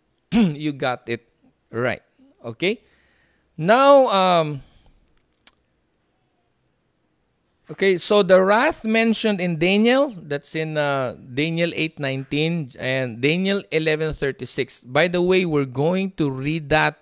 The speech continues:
later. <clears throat> Now, the next uh, next thing I'd like to explain. Okay. All right. The three differing views of the rapture.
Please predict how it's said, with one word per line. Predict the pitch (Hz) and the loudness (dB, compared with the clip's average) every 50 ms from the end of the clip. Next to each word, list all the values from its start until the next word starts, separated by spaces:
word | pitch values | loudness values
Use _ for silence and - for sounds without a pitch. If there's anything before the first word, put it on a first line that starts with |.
| _ _ _ _ _ _ _ | _ _ _ _ _ _ _
later. | - 135 131 131 139 147 147 147 _ 151 - - - - _ _ _ _ _ _ _ _ _ _ _ _ _ - | -4 -2 0 2 2 2 2 0 _ -4 -4 -4 -8 -16 _ _ _ _ _ _ _ _ _ _ _ _ _ 2
<clears throat> | 240 285 196 123 95 _ _ _ _ _ _ _ _ _ _ _ _ _ _ _ _ _ _ _ _ _ _ _ _ _ _ _ _ _ _ _ _ - - _ _ _ _ _ _ _ _ _ _ _ - | 2 4 2 0 -4 _ _ _ _ _ _ _ _ _ _ _ _ _ _ _ _ _ _ _ _ _ _ _ _ _ _ _ _ _ _ _ _ -20 -20 _ _ _ _ _ _ _ _ _ _ _ -8
Now, | 143 160 180 196 214 220 240 | -4 -2 0 2 4 4 4
the | 220 190 180 | 4 2 0
next | 175 190 214 226 - - - - - - _ _ _ _ _ _ _ _ _ _ _ _ _ _ _ _ | 2 2 0 0 -2 -8 -12 -12 -12 -16 _ _ _ _ _ _ _ _ _ _ _ _ _ _ _ _
uh, | - - 143 139 139 135 131 131 127 120 120 117 113 - - _ _ _ _ _ _ _ _ _ _ _ _ _ _ _ _ _ _ _ _ _ _ _ _ _ _ _ _ _ _ _ | -12 -8 -6 -6 -4 -4 -4 -6 -6 -8 -10 -12 -14 -20 -20 _ _ _ _ _ _ _ _ _ _ _ _ _ _ _ _ _ _ _ _ _ _ _ _ _ _ _ _ _ _ _
next | 143 160 185 - - | -8 -8 -6 -8 -4
thing | - 202 214 220 | -2 -2 2 2
I'd | 208 202 180 175 | 0 0 0 0
like | 180 180 185 180 _ | 0 0 0 -2 _
to | - | -8
explain. | 156 151 - - - _ _ 156 156 160 139 - | -8 -8 -10 -14 -18 _ _ -2 -2 0 2 2
Okay. | 185 196 - - 135 117 - _ _ _ _ _ _ _ _ _ _ _ _ _ _ _ _ _ | 2 2 2 -2 -8 -8 -10 _ _ _ _ _ _ _ _ _ _ _ _ _ _ _ _ _
All | 143 175 | -2 0
right. | 175 165 - - 151 | 0 0 0 -2 -4
The | 170 180 165 | -4 -4 -4
three | - - - 220 220 262 269 285 294 | -4 -10 -8 -6 -2 0 0 0 0
differing | 240 196 196 180 180 196 196 190 190 180 160 | 2 0 -2 0 0 0 0 0 0 0 2
views | 160 160 - 165 | 0 0 0 -2
of | 147 147 | -4 -4
the | 147 | -4
rapture. | 139 135 131 - - 127 110 95 | -4 -4 -6 -6 -8 -10 -10 -10